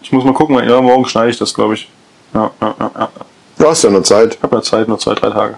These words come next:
Speaker 2: Ja.
Speaker 1: Okay. Das ist auch so eine schöne L-K-W-Bräune, ne? So ein bisschen, ne?
Speaker 2: Das ist da, wo das,
Speaker 1: Ja.
Speaker 2: das, äh, Polohemd dann
Speaker 1: Richtig scheiße.
Speaker 2: Ja.
Speaker 1: <laughs> Das hab ich schon immer schon, äh, hier am Edersee gesehen, ey. So ein Ring-, Kringel um den Hals, als ob du deinen Kopf aus irgendeinem Arsch gezogen hättest.
Speaker 2: Ja. Ja,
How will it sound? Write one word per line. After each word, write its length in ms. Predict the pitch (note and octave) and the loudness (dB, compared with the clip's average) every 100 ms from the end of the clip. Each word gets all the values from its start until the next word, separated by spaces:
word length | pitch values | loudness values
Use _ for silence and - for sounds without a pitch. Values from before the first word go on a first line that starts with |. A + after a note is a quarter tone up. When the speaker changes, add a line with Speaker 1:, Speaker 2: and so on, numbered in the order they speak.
| - | -4
Speaker 2:
Ja. 80 | A#2 | 0
Speaker 1:
Okay. 160 | A#2 A2+ - - - - - - - - | 0 -2 -8 -20 -20 -20 -20 -20 -20 -4
Das 120 | C3+ | -4
ist 80 | - | 0
auch 80 | G#3+ | 2
so 60 | |
eine 100 | D3+ | 4
schöne 200 | C#3 G#3 | 4 4
L-K-W-Bräune, 640 | G3 G3+ D3 B2+ A2+ A#2+ A#2 | 4 4 4 4 4 4 4
ne? 160 | B2+ | 4
So 80 | D#3+ | 2
ein 40 | C3 | 2
bisschen, 320 | C3 - A2+ | 2 2 2
ne? 160 | C3 D#3 | 2 0
Speaker 2:
Das 180 | - B2 | 0 2
ist 180 | B2+ - | 2 2
da, 100 | C3 | 2
wo 80 | C#3 | 4
das, 320 | C3+ - - - G#2 | 2 0 -2 -2 0
Speaker 1:
Ja. 80 | B2 | 2
Speaker 2:
das, 240 | B2+ - | 2 2
äh, 180 | - A#2 | 4 4
Polohemd 500 | B2 D3+ D#3+ A#2+ A2+ | 4 2 4 4 4
dann 120 | A#2+ A2+ | 4 2
Speaker 1:
Richtig 300 | G#2+ A#2+ - | 2 0 -2
scheiße. 440 | - G#2+ - A2+ - - | -2 -4 -4 -6 -8 -2
Speaker 2:
Ja. 180 | A2+ A2 | 0 0
Speaker 1:
<laughs> 40 | - G#4 B4+ - | 0 0 0 0
Das 140 | E4+ | 2
hab 60 | C#3+ | 4
ich 40 | C#3 | 4
schon 200 | C#3 C3+ | 4 4
immer 180 | C3+ | 4
schon, 160 | C3+ C3+ | 4 4
äh, 320 | A#2+ B2 G#2+ | 6 6 4
hier 180 | A#2 B2+ | 4 4
am 140 | A#2 A#2 | 4 4
Edersee 360 | C#3+ C3 A2+ | 4 4 4
gesehen, 320 | A2 A2 A2+ A2 | 4 4 4 4
ey. 160 | A2+ A2 - - - - | 2 0 -6 -4 -4 2
So 240 | C3 C3 | 4 4
ein 100 | A#2+ | 2
Ring-, 460 | B2+ C3+ C#3+ C3+ A2 | 2 2 2 2 0
Kringel 340 | B2 F3+ F#3 | 2 4 4
um 140 | D3 | 4
den 80 | C3+ | 4
Hals, 260 | B2 F#3 - | 4 4 2
als 140 | C3+ | 0
ob 100 | C#3+ | -2
du 80 | - | 2
deinen 180 | D3 C3+ | 2 2
Kopf 180 | C#3+ F3+ | 2 0
aus 160 | F3 D#3+ | 0 2
irgendeinem 300 | E3+ F3 E3 | 2 2 2
Arsch 240 | D#3+ E3+ | 2 2
gezogen 360 | E3 - E3 C#3 | 2 4 2 2
hättest. 320 | G3+ - - - | 0 -2 -2 2
Speaker 2:
Ja. 180 | B2 B2+ A#2 - - - B2 C3 | 2 2 0 -2 -2 0 2 4
Ja, 140 | C3 | 4